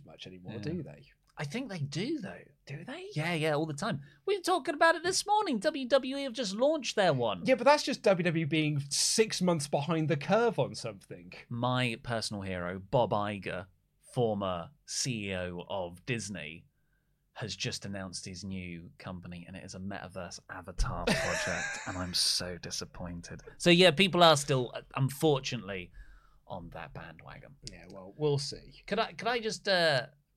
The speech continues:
Speaker 2: bring up Dubai as a holiday destination?
Speaker 1: You certainly can do.
Speaker 2: <laughs> Which, 'cause that makes it sound like it was actually a,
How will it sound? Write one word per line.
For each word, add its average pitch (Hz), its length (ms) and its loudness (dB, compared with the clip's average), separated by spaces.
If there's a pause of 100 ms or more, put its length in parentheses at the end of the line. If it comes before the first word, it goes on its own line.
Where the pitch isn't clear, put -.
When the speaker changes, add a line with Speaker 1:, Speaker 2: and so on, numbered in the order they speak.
(120)
Speaker 2:
bring 135 200 2
up 120 160 -4
Dubai 117 600 -2 (100)
as 110 140 -4
a 101 60 -4
holiday 101 420 -2
destination? 95 580 -10
Speaker 1:
You - 60 -
certainly 123 180 -2
can 139 200 -2
do. 139 180 -4 (260)
Speaker 2:
<laughs> - 280 -20
Which, 185 180 0 (100)
'cause 151 180 -4 (380)
that 190 240 2
makes 175 300 -4
it 151 140 -8
sound 143 280 2
like 123 220 0
it - 20 -8
was 113 140 -6
actually 123 380 -4
a, 113 100 -2